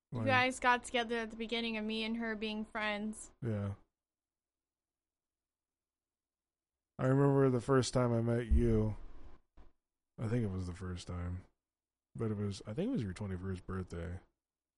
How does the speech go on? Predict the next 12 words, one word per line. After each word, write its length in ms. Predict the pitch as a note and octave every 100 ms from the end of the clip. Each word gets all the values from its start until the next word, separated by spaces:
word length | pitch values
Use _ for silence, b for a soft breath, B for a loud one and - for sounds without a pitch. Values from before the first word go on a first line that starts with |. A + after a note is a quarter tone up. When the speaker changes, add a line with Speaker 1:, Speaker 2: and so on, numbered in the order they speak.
| _
Speaker 1:
Um, 580 | C4 D4 D4+ D4+ D4+ - _ B2
Speaker 2:
Or 160 | A2+
it 20 | A2+
was 100 | G#2+
before 400 | A2 - G2+ F#2+
that. 360 | F2+ F2+ F#2 - _
Speaker 1:
I 140 | D#4 F4+
think, 300 | A#4 G4+ - C#4
like, 260 | D4+ C#4+
we 140 | C4 C#4
had 280 | C4+ A3 -
briefly 680 | A#3 A#3+ - - B3+ C4+